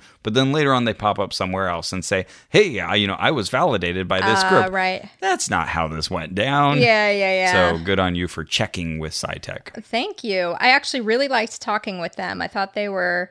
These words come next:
Speaker 2: pretty cool.
Speaker 1: Awesome.
Speaker 2: And then he did send me,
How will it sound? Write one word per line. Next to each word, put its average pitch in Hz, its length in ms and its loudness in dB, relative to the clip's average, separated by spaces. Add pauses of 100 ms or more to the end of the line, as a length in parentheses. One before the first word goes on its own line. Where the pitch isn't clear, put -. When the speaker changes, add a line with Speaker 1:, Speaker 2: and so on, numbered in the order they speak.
Speaker 2:
pretty 415 300 -2
cool. 214 640 -4
Speaker 1:
Awesome. 160 460 -6
Speaker 2:
And 240 140 2
then 247 120 2
he 240 220 -4
did 233 340 2
send 220 560 -4
me, 190 520 -6